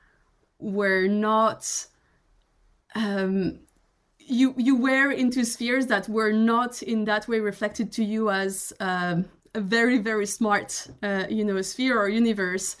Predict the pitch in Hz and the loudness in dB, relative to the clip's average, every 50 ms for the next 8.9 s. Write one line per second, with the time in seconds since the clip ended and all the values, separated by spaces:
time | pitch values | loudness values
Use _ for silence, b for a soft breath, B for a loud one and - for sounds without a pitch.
0 | B B B B B - 208 196 185 185 180 220 220 226 220 226 226 226 233 240 | B B B B B -4 -2 0 0 0 0 0 2 2 4 4 4 4 2 0
1 | 240 - 247 233 226 220 214 208 196 190 185 185 196 196 - 220 214 208 208 208 | -2 -4 -2 -2 0 0 0 0 0 -2 -2 -2 -4 -4 -2 -2 0 0 2 0
2 | 202 196 220 208 196 - - - - - - _ _ 240 240 233 233 - 262 240 | -2 0 -2 -2 -2 -2 -6 -8 -10 -10 -12 _ _ -2 -2 -2 0 0 0 0
3 | 240 - - 226 262 330 349 233 185 - - 240 226 226 226 - - - 220 214 | 0 -2 -4 -2 -2 0 0 0 -2 -2 -2 -2 -2 -2 -4 -6 -6 -6 -6 -2
4 | - 247 262 247 233 - 233 247 247 220 190 180 180 - 220 208 202 202 202 202 | 0 0 0 0 -2 -4 -6 -4 -2 -2 -2 -2 -4 -4 -4 -2 -2 -2 -2 -2
5 | 226 220 208 196 - - - - - 208 190 - - 226 202 208 190 196 208 208 | -4 -2 -2 -4 -4 -6 -10 -8 -8 -8 -8 -6 -6 -6 -4 -4 -4 -2 -2 0
6 | 196 190 190 196 196 B B B B B B - 220 214 - 226 226 220 208 196 | 0 0 0 -2 -4 B B B B B B -10 -10 -6 -4 -4 -2 0 0 -2
7 | - - - - - - b b b b b _ - 208 208 202 202 - - 220 | -2 -4 -8 -8 -10 -10 b b b b b _ -2 -2 0 0 0 0 0 0
8 | 214 - - 240 240 226 208 196 185 180 - 196 190 175 - - - 190 | -2 -2 -4 -2 0 0 0 0 0 -2 -2 -4 -6 -6 -6 -4 -4 -4